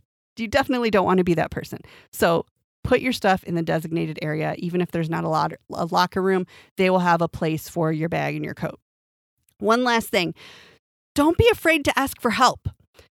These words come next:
If it scares you to approach someone to ask for help because you think you might sound dumb, again, don't worry about it. I've asked for help countless times, and I can honestly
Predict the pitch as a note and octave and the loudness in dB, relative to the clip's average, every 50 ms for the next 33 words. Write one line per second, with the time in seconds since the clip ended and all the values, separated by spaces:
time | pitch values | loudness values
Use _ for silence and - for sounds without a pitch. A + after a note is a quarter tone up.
0 | _ _ - A3+ A3+ - C#4+ - - - - - C4+ C4+ C#4+ D4+ D4+ C#4 C4 C#4 | _ _ -6 -4 -2 -2 -2 -2 -4 -8 -8 -4 -2 0 2 2 0 0 0 0
1 | C#4+ C#4 - - - B3 - - G#3+ - - - - - G#3+ A3+ B3+ - - - | -2 -2 -2 -2 -4 -2 -2 -2 0 2 2 0 2 2 2 2 2 0 -2 -2
2 | - A#3+ A#3 A#3 A3+ A3+ A3+ - A3+ - F#3+ G3+ - - - G#3 F#3+ F3+ F#3+ F3+ | -2 0 2 2 2 2 2 0 -4 -4 -4 -6 -6 -4 -4 -4 -2 0 2 2
3 | F3+ G#3+ - - - - - - - F#3+ - G3+ F#3+ F3+ G3+ F#3+ - G3+ G#3 - | 2 0 -2 -6 -20 -20 -20 -16 -14 -8 -4 -4 -2 -2 -4 -4 -4 -4 -4 -4
4 | - G3+ G3 F#3 - - - F#3+ F#3 F#3 E3+ F3 E3 D#3+ D#3+ E3 F3 - - G3+ | -4 -2 -2 -2 -4 -4 -2 0 0 0 0 0 0 0 0 0 -2 -4 -6 -6
5 | A#3 B3 B3+ B3+ C4 C4 C4 _ _ _ _ _ _ _ - D4 E4 - - E4 | -6 -4 -4 -4 -4 -6 -8 _ _ _ _ _ _ _ -6 -6 -4 -4 -2 -2
6 | F#4 G4+ F4 A3 E3+ D#3+ B2 - F#3+ - _ _ - - _ _ _ - B3+ D4+ | 0 0 -2 -2 -2 -4 -6 -6 -10 -14 _ _ -20 -20 _ _ _ 0 2 2
7 | E4+ D#4 D4+ C#4 C4 C4 - - - - A#3 A3 G#3+ G3+ G3+ G3+ - - - - | 2 2 2 0 0 -2 -4 -8 -8 -6 -4 -2 0 0 0 -2 -4 -8 -18 -6
8 | - A3 G#3+ A#3 - - A3+ A#3+ A#3+ - - - - - G3+ G3 G3+ A3+ C#4 C#4+ | -2 0 0 0 0 -2 -4 -4 -4 -6 -10 -16 -10 -6 -2 -2 0 0 -2 -2
9 | C4+ - G3+ G#3+ G#3 B3 - D4 - - - G3 A3 B3 C#4+ C#4+ - - C#4 C4+ | -4 -2 0 0 0 0 -2 -6 -8 -4 -2 0 0 2 0 -2 -4 -6 -6 -4
10 | C4 C4 B3 | -4 -4 -6